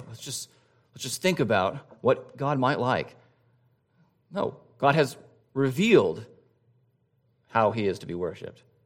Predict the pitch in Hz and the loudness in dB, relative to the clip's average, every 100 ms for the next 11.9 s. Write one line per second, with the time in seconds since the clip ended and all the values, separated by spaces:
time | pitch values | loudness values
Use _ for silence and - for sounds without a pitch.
0 | _ _ _ 139 135 208 220 156 180 190 | _ _ _ 2 6 6 6 6 8 8
1 | 156 180 180 175 156 - - - 147 - | 6 4 4 2 -4 -8 -20 -18 -18 -12
2 | - 147 139 175 220 151 185 185 - - | 0 2 6 6 4 4 4 2 -2 -14
3 | - - 147 120 110 123 202 - 82 - | -14 2 4 4 2 0 0 -2 -14 -16
4 | - _ 262 214 110 101 104 104 104 98 | -20 _ -8 -4 -4 -4 -4 -6 -10 -12
5 | 95 95 87 - _ - _ _ _ _ | -10 -10 -10 -14 _ -20 _ _ _ _
6 | _ _ 123 107 101 - 87 80 107 85 | _ _ 4 6 4 0 -2 -2 -6 -8
7 | - - - - - _ _ _ _ _ | -10 -14 -20 -20 -20 _ _ _ _ _
8 | _ - 127 123 127 139 143 139 - 135 | _ 2 4 4 4 4 4 2 2 -2
9 | 117 127 123 120 - - - - 107 107 | 0 2 2 -2 -12 -8 -8 -4 -4 -4
10 | - 110 - - _ 117 139 123 113 117 | -8 -16 -18 -20 _ 0 2 2 2 2
11 | 110 110 107 - - 113 117 117 | 2 0 -4 -4 2 4 2 0